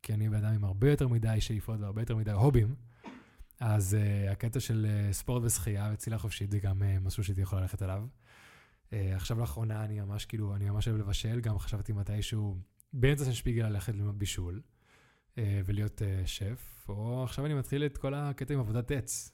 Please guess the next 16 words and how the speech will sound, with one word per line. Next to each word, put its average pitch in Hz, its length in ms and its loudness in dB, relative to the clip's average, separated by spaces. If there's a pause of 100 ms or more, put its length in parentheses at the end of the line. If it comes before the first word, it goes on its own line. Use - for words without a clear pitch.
(160)
ואם 101 760 -4
מתישהו 113 300 0
הולך 110 160 -2
עם 117 80 0
קולנוע, 107 260 -2
אולי 104 240 -2
אני 107 100 -4
פשוט - 220 0
אקח 104 220 -6
את 101 80 -6
זה 104 80 -4
בתור, 101 340 -4
אה, 95 240 -2
עבודה, 95 420 -4
ואתה 104 340 -4
יודע, 113 160 -2